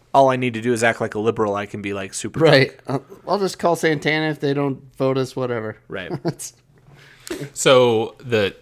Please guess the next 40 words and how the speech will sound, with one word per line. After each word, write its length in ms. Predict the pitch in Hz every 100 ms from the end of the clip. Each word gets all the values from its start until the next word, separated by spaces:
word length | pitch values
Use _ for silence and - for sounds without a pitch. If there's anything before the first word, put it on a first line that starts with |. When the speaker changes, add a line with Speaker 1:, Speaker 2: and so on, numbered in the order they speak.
| -
Speaker 3:
so 260 | 107 - 98
it 100 | 90
sounds 340 | 110 123 107
like, 420 | 82 80 - - - _
okay, 280 | 117 98 76 - _ _ -
yeah. 220 | 92 80 - -
I 100 | 107
mean, 140 | 101
it 120 | 87
sounds 200 | 107 92
like 140 | 90 90
describing 500 | 85 120 87 85 80
exactly 380 | 78 82 - 85
what 80 |
you 80 | 80
were 80 | 76
saying, 280 | - 85 78
A 100 | 76
J, 140 | 80
of, 120 | 78 78
like, 280 | 73 - - _ _ _ _
there 160 | 117 90
are 60 |
certain 320 | - 101 90
roles. 480 | 85 87 85 82 -
If 140 | - 101
you're 100 | 87
a 40 |
liberal, 320 | 85 85 85
you 60 | 82
just 200 | 78 -
get 120 | 82
to 60 | 78
be 80 | 78
drunk 300 | 85 76 80
and 80 |
who 60 | 67
gives 220 | 80 78
a 40 | 73
shit. 260 | 82 82